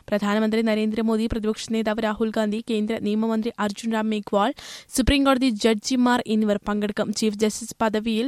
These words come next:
നൂറ്റി എൺപത്തിമൂന്ന് ദിവസം സഞ്ജീവ് ഖന്നയുണ്ടാകും. രണ്ടായിരത്തി ഇരുപത്തിയഞ്ച് മെയ് പതിമൂന്ന് വരെയാണ് കാലാവധി. രണ്ടായിരത്തി പത്തൊൻപത് ജനുവരിയിലാണ് ജസ്റ്റിസ് സഞ്ജീവ് ഖന്ന സുപ്രീം കോടതി ജഡ്ജിയായത്. ആയിരത്തി തൊള്ളായിരത്തി അറുപത് മെയ് പതിനാലിന് ഡൽഹിയിൽ ജനനം. ഡൽഹി ഹൈക്കോടതി ജഡ്ജിയായിരുന്ന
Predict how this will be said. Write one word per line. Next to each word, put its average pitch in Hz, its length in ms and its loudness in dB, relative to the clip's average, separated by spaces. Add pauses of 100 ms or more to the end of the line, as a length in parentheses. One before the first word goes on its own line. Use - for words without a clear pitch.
നൂറ്റി 226 300 0
എൺപത്തിമൂന്ന് 220 600 0
ദിവസം 226 400 -2
സഞ്ജീവ് 214 360 -4
ഖന്നയുണ്ടാകും. 190 640 -2 (180)
രണ്ടായിരത്തി 269 480 6
ഇരുപത്തിയഞ്ച് 233 680 2
മെയ് 214 240 0
പതിമൂന്ന് 220 460 0
വരെയാണ് 220 420 0
കാലാവധി. 196 540 -2 (280)
രണ്ടായിരത്തി 269 400 6
പത്തൊൻപത് 269 420 2
ജനുവരിയിലാണ് 226 640 4
ജസ്റ്റിസ് 226 400 0 (340)
സഞ്ജീവ് 220 360 2
ഖന്ന 220 260 0
സുപ്രീം 226 360 0
കോടതി 220 340 2
ജഡ്ജിയായത്. 196 640 -2 (220)
ആയിരത്തി 214 260 -2
തൊള്ളായിരത്തി 214 320 2
അറുപത് 214 300 0
മെയ് 220 200 0
പതിനാലിന് 214 600 0
ഡൽഹിയിൽ 208 440 -2
ജനനം. 190 380 -2 (140)
ഡൽഹി 240 360 4
ഹൈക്കോടതി 254 580 2
ജഡ്ജിയായിരുന്ന 196 720 2